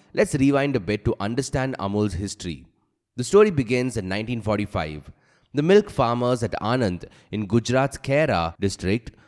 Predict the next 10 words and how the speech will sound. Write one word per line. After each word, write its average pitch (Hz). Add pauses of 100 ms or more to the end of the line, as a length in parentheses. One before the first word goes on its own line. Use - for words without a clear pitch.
were 117
miserable. 113 (580)
The 131
entire 123
market 113
was 110
controlled 107
by 104
one 98
entity, 92